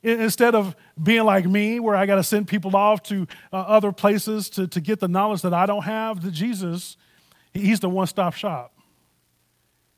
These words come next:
He-, he's the one that can take people and, and be able to train them in everything that they need. And he just says to follow me.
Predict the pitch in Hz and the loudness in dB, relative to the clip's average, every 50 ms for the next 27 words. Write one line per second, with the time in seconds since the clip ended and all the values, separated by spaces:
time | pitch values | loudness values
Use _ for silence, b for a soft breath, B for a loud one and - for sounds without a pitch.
0 | _ _ - 214 220 190 214 220 196 - 190 185 185 190 190 185 180 175 165 - | _ _ -8 -4 0 2 2 2 2 0 -2 -2 0 0 0 0 0 0 -2 -2
1 | 165 156 - 190 190 175 - - 202 - - 185 175 170 165 160 165 175 185 175 | -6 -2 -2 -2 -2 -2 -4 -4 -6 -4 -4 -6 -4 -4 -4 -6 -6 -6 -6 -6
2 | 151 175 180 180 175 170 156 147 - - - - 196 196 208 208 196 170 165 165 | -4 -2 -2 -2 -2 -4 -6 -10 -12 -14 -6 -4 -4 -2 -2 -2 -4 -4 -4 -4
3 | 156 151 156 151 B B B B - 160 170 - 196 202 196 190 202 190 160 - | -4 -6 -6 -8 B B B B -8 -8 -4 -2 -2 -2 -2 0 -2 -2 -2 -2
4 | 190 180 175 175 160 B B B 170 165 - 185 170 170 170 185 185 170 160 160 | -2 -2 -2 -4 -6 B B B -6 -4 -2 -2 -2 0 0 -2 -2 -2 -2 -2
5 | 151 160 170 170 160 180 190 - - 196 185 - - 175 - - 196 202 202 190 | -2 -2 -2 -4 -4 -4 -4 -4 -4 -6 -6 -6 -6 -6 -6 -4 -4 -2 -4 -4
6 | 185 170 156 143 127 113 107 107 | -6 -6 -8 -8 -10 -14 -16 -20